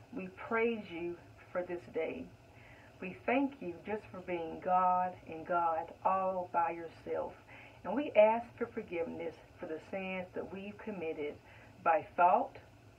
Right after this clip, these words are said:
by word, and by deed. And dear Lord, we ask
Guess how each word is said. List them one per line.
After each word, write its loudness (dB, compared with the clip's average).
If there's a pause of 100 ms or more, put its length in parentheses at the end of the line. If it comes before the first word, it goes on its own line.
by 4
word, 2 (520)
and 4
by 6
deed. -8 (720)
And 0
dear 0
Lord, 4 (260)
we 0
ask 8